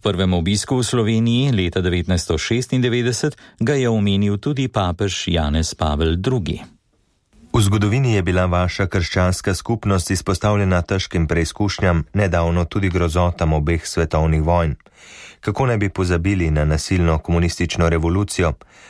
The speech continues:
Speaker 2: Trpljenju, ki ga je povzročila tuja okupacija, se je pridružila še državljanska vojna, v kateri je brat dvignil roko nad brata. Božji služabnik Lojze Grozde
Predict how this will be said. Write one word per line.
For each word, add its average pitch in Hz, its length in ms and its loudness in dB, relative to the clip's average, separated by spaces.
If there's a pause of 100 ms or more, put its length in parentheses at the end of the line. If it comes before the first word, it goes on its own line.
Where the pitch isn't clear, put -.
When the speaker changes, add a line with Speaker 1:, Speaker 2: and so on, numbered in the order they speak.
(180)
Speaker 2:
Trpljenju, 107 640 0
ki 87 140 -4
ga 82 80 0
je 82 60 2
povzročila 87 680 0
tuja 104 300 0
okupacija, 85 760 0
se - 180 -4
je 82 40 0
pridružila 90 580 0
še 92 160 -2
državljanska 90 680 0
vojna, 87 380 0 (420)
v 104 80 -4
kateri 110 260 0
je 95 60 0
brat 90 280 0
dvignil 85 340 0
roko 80 300 0
nad 76 180 0
brata. 78 460 0 (560)
Božji 80 340 2
služabnik 90 680 0
Lojze 76 300 0
Grozde 80 540 0